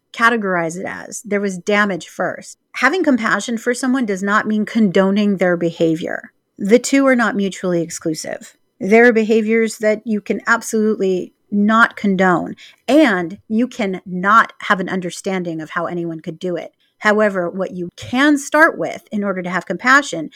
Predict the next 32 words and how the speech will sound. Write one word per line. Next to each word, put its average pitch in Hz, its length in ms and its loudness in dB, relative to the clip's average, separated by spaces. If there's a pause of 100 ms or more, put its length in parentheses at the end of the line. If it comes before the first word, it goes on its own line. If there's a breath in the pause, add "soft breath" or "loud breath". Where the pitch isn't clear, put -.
(260 loud breath)
is 208 140 -2
to 202 60 -2
have 226 240 4
an 214 80 2
understanding 196 920 -2 (300)
that 190 220 2
something 196 400 0
caused 208 540 0
it, - 340 -10 (240)
instead 208 340 4
of 208 120 2
just 196 360 0
jumping 208 500 0
to 190 100 -6
the 180 100 -4
conclusion 185 680 -2
that, 160 220 -2
"Oh, 233 160 6
that 180 160 0
person's 175 360 0
evil," 165 500 2
and 175 120 -2
that 175 180 0
because 180 240 2
only 196 180 2
an 170 100 2
evil 180 240 2
person 170 360 -2
could 170 140 -4
do 175 140 -2
those 170 220 -6
things. - 160 -14